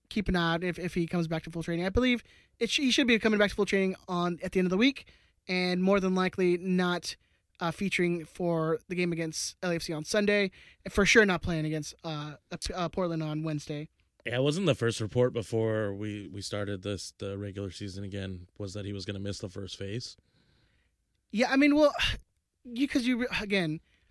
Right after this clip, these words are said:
Speaker 1: it's so <laughs> like mysterious when it comes to, like, injuries. Like, you really,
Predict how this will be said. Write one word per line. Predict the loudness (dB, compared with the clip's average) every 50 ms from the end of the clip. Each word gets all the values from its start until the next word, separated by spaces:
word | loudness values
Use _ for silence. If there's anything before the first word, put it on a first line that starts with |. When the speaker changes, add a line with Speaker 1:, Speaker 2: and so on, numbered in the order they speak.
| _ _ _ _ _ _ 0
Speaker 1:
it's | 0 0 0
so | 4 6 8 10 10 10 10 10 8 6 6 -2 -4 0 0
<laughs> | 0 0 0 -6 -18 -18 -20 -20 _ _ _ -2
like | 0 0 0 2
mysterious | 2 2 2 4 6 6 8 8 6 6 4
when | 2 2
it | 2
comes | 2 2 0 2
to, | 0
like, | -2 -2 0 2
injuries. | 2 2 4 4 2 2 0 0
Like, | -2 -2 -2
you | 0 4
really, | 4 4 6 6 4 2 0